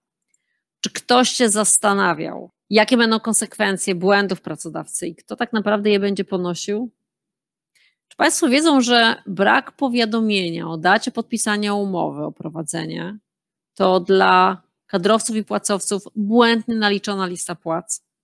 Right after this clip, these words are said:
To brak adnotacji w deklaracji do zus? Czy wiecie państwo, że spóźnienie w opłaceniu składki do instytucji finansowej,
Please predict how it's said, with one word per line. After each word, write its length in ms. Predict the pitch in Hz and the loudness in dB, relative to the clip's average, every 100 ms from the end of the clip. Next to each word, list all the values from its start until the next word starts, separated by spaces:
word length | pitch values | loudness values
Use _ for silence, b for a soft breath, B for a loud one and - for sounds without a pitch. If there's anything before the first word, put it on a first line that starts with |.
| _ | _
To 100 | 214 | -2
brak 360 | 190 220 226 - | 4 4 4 0
adnotacji 760 | 226 214 208 196 185 - 185 | -2 -2 0 2 2 0 -2
w 80 | 170 | -6
deklaracji 920 | 170 190 196 175 170 160 - 170 170 _ - | -4 -4 0 2 2 0 -2 -2 -6 _ -20
do 260 | 165 170 | -10 -8
zus? 500 | 156 165 190 - - _ _ _ _ _ _ _ _ _ | -8 -8 -8 -10 -14 _ _ _ _ _ _ _ _ _
Czy 80 | 214 | -2
wiecie 160 | 226 | 0
państwo, 340 | 330 285 294 294 | 4 4 4 2
że 340 | 240 247 247 - | 4 4 2 0
spóźnienie 760 | - - 254 220 233 269 294 247 | -4 2 2 4 4 4 4 2
w 40 | |
opłaceniu 500 | 233 233 226 247 233 | 0 0 0 -2 -2
składki 720 | - - 190 170 - _ - _ _ _ | -4 2 2 2 -4 _ -20 _ _ _
do 120 | 165 185 | -2 0
instytucji 480 | 185 196 196 185 | 0 -4 -4 -4
finansowej, 720 | 180 180 175 165 160 147 - | -8 -8 -6 -4 -4 -6 -10